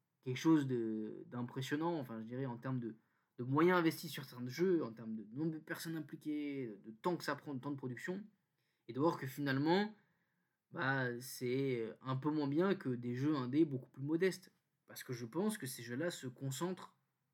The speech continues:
sur ce qui fait qu'un jeu vidéo est bien, plutôt que sur des choses plus secondaires de mon point de vue. Alors, peut-être que c'est, que mon cas là, c'est,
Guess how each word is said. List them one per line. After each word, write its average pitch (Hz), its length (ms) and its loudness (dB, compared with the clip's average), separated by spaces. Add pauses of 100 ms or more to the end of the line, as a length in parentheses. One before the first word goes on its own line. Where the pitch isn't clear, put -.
(380)
sur - 320 0
ce - 80 -8
qui 147 160 -10
fait 220 440 0 (640)
qu'un 131 140 -2
jeu 139 160 2
vidéo 131 280 2
est 117 80 2
bien, 165 320 0
plutôt 175 420 0
que 151 220 0
sur 185 460 -4 (720)
des 123 180 -8
choses 143 540 2
plus 151 200 -8
secondaires 147 640 2
de 123 60 -2
mon 117 180 -6
point 120 160 -8
de 123 80 -4
vue. 196 340 -4
Alors, 107 240 -12 (240)
peut-être 165 300 -2
que 131 80 -12
c'est, 107 340 -8 (300)
que - 100 -20
mon 131 180 -4
cas 139 140 -2
là, 151 240 2
c'est, 110 300 -8